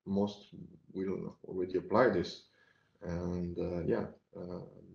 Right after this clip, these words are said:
let's maybe give a couple of more time, uh, seconds for the answers, but yeah,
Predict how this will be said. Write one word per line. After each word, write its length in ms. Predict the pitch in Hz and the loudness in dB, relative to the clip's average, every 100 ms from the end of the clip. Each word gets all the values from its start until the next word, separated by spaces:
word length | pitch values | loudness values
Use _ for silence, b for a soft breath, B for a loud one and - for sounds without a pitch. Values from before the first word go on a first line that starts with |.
| 90 | -4
let's 380 | 98 98 - - | -2 -2 -4 -8
maybe 720 | 87 92 98 98 95 92 95 - _ _ _ - 92 | -2 0 4 4 4 2 -2 -10 _ _ _ -12 8
give 280 | 104 104 98 101 - _ _ _ _ _ _ _ _ - | 12 12 10 2 -10 _ _ _ _ _ _ _ _ -4
a 60 | |
couple 280 | 104 98 95 | 2 6 6
of 60 | 95 | 8
more 300 | 98 95 - | 6 4 4
time, 480 | 113 123 127 113 107 | 6 8 6 4 4
uh, 260 | 107 104 | 6 6
seconds 840 | 101 - 117 113 117 117 - - - - | 4 4 6 6 4 2 -6 -12 -12 4
for 160 | 104 104 | 6 6
the 280 | 104 104 104 | 6 6 6
answers, 520 | 104 - 131 160 196 | 4 4 6 8 6
but 320 | - 110 - - | 6 4 4 0
yeah, 340 | 127 143 101 | 4 4 2